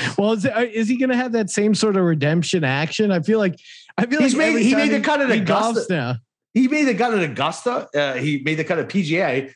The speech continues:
Speaker 2: he made the cut at P G A, he's gonna make the cut here. He knows this course like the back of his hand. He's won here multiple times. Like, he's
Speaker 1: Yeah, he
Speaker 2: on
Speaker 1: certainly
Speaker 2: record
Speaker 1: hasn't
Speaker 2: saying it's
Speaker 1: gotten
Speaker 2: his
Speaker 1: worse, right?
Speaker 2: Yeah,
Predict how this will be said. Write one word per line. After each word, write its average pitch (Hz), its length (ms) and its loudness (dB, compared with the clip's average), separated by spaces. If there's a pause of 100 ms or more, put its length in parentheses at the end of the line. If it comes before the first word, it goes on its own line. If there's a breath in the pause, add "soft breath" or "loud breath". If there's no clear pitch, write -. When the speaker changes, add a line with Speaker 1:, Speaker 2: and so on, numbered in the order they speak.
Speaker 2:
he 190 160 0
made 254 120 -2
the 220 60 -4
cut 214 160 0
at - 60 -10
P 196 100 0
G 147 140 -2
A, 123 40 -4
he's 120 140 -8
gonna 156 100 -2
make 160 140 -2
the 113 80 -12
cut 113 240 -4
here. - 160 -8 (360)
He 180 120 2
knows 180 180 2
this 202 140 0
course 170 260 0
like 135 100 -2
the 101 80 -8
back 131 260 -4
of 180 100 -4
his 151 120 -8
hand. 80 380 -8 (200 loud breath)
He's 127 160 0
won 107 360 -2
here 90 340 -6
multiple 135 520 0
times. - 420 -8
Like, 107 260 -2 (120)
he's 156 200 0
Speaker 1:
Yeah, - 60 -14 (140)
he - 40 0
Speaker 2:
on 143 160 2
Speaker 1:
certainly 277 300 0
Speaker 2:
record 214 60 2
Speaker 1:
hasn't 185 140 2
Speaker 2:
saying - 140 0
it's - 60 0
Speaker 1:
gotten 156 140 -2
Speaker 2:
his 110 100 -4
Speaker 1:
worse, 131 340 -2
right? 127 240 -6 (240)
Speaker 2:
Yeah, - 180 0